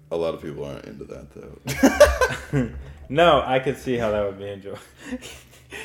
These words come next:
Speaker 2: You say that.
Speaker 1: I just make
Speaker 2: <laughs>
Speaker 1: fun of the men and women the whole time.
Speaker 2: Yeah. I'm wondering what I was
Speaker 1: It tends to
Speaker 2: thinking.
Speaker 1: be a fun time for everyone involved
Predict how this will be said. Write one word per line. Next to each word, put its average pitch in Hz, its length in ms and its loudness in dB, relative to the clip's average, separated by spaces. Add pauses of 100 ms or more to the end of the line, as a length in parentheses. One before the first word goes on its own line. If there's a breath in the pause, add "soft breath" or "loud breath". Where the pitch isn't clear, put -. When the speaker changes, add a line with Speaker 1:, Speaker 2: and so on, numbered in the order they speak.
(120)
Speaker 2:
You 156 160 0
say 139 280 10
that. 139 220 4
Speaker 1:
I 196 80 10
just 147 260 10
make 123 220 6
Speaker 2:
<laughs> - 120 -6
Speaker 1:
fun 104 180 4
of 101 100 4
the 95 140 4
men 85 200 -2
and 80 200 -6
women 78 300 -8
the 78 100 -8
whole 80 200 -4
time. 78 460 -14 (1400)
Speaker 2:
Yeah. 110 300 -2 (560)
I'm 117 100 -8
wondering 135 360 -2
what 117 120 0
I 110 80 0
was 104 180 -6
Speaker 1:
It 107 100 4
tends 139 240 2
to 139 60 -2
Speaker 2:
thinking. 117 180 4
Speaker 1:
be - 60 2
a - 40 -8
fun 90 200 -2
time - 240 -8
for - 160 -8
everyone - 320 -12
involved - 480 -10